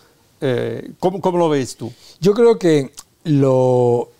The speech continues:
Speaker 2: lo urgente y lo importante, ¿verdad? Es lo que, lo que estamos comentando.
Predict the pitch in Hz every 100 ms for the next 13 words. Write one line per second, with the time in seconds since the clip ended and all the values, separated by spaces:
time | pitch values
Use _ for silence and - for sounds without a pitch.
0 | _ 131 127 _ 156 143 143 131 - 190
1 | 196 202 196 - 127 117 107 104 101 95
2 | 80 90 90 113 175 - 104 110 107 -
3 | 127 104 113 - 120 107 110 104 98 98
4 | 98